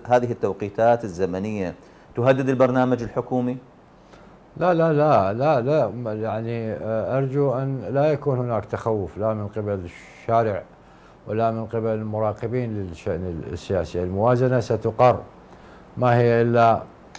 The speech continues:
Speaker 2: أيام معدودة إن شاء الله، وتقر الموازنة ونمضي. ولكن ال-، يعني الظرف اللي تشكلت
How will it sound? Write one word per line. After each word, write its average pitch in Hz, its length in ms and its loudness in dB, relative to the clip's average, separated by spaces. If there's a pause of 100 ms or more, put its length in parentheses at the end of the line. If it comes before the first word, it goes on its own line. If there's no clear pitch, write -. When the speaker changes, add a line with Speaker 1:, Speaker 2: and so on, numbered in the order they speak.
(240)
Speaker 2:
أيام 120 360 6
معدودة 110 500 4
إن 85 80 -4
شاء 85 280 2
الله، 113 400 2
وتقر 123 840 2
الموازنة 110 640 2
ونمضي. 123 420 2
ولكن 127 540 2 (520)
ال-، 110 1160 2
يعني 98 380 -4 (160)
الظرف 165 380 4
اللي 135 200 4
تشكلت 165 500 0